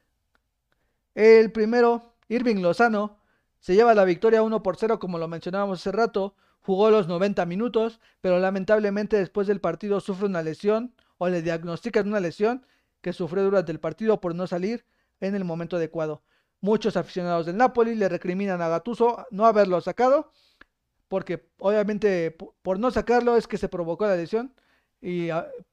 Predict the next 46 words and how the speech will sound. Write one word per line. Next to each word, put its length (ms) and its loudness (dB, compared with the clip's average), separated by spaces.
es 180 -2
probable 380 0
que 100 -10
se 100 -6
pierda 380 -4
la 180 0
Europa 320 -6
League, 180 -12
lamentablemente. 680 -18
Como 180 -8
menciono, 320 -4
jugó 160 0
los 140 0
noventa 300 -4
minutos 340 -4
y 60 -8
tuvo 320 -2
un 200 -10
buen 180 -2
partido 460 -6
tanto 260 -6
a 60 -6
la 60 -6
ofensiva 400 -4
como 140 -8
a 20 -10
la 80 -12
defensiva. 500 -14
El 260 12
siguiente 300 2
mexicano, 640 4
el 160 -2
Tecatito 520 0
Corona. 480 -2
Tiene 220 6
partido 300 6
de 60 8
Champions 400 4
a 60 0
mitad 180 0
de 80 4
semana, 560 0
pero 160 4
en 120 0
su 100 -2
liga 480 4